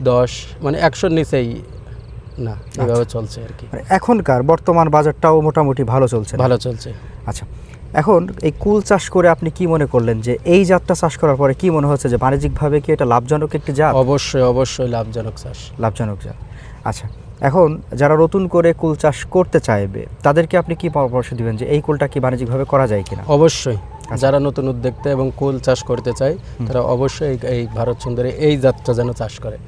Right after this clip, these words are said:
Speaker 2: আচ্ছা, কুলের ক্ষেত্রে পরিচর্যা কি কি পেলেন? এখানে কি কি রোগবালাই থাকে সেটা একটু যদি বলতেন।
Speaker 1: কুল গাছে রোগবালাই তো একেবারেই সীমিত।
Speaker 2: হুম।
Speaker 1: একেবারেই সীমিত। গাছটা তো প্রথম যখন একটু সাইজে ওঠে, ফুল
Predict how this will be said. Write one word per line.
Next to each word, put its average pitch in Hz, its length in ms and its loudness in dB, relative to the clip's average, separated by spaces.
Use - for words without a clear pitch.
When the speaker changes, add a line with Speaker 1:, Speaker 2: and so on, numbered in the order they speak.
Speaker 2:
আচ্ছা, - 260 -8
কুলের 190 240 4
ক্ষেত্রে 180 320 0
পরিচর্যা 180 540 4
কি 143 140 -4
কি 127 120 -2
পেলেন? 110 340 -2
এখানে 143 640 2
কি 175 80 -2
কি 160 120 0
রোগবালাই 127 400 4
থাকে 110 260 -8
সেটা 123 220 -4
একটু 117 180 -10
যদি 113 160 -8
বলতেন। 98 300 -8
Speaker 1:
কুল 143 260 2
গাছে 180 440 6
রোগবালাই 156 540 6
তো 156 100 0
একেবারেই 131 460 2
সীমিত। 110 360 -8
Speaker 2:
হুম। 110 140 -2
Speaker 1:
একেবারেই 135 400 0
সীমিত। 175 340 0
গাছটা 139 440 2
তো 135 160 -2
প্রথম 135 320 0
যখন 151 220 2
একটু 143 220 -2
সাইজে 131 400 2
ওঠে, 156 260 2
ফুল 139 320 -2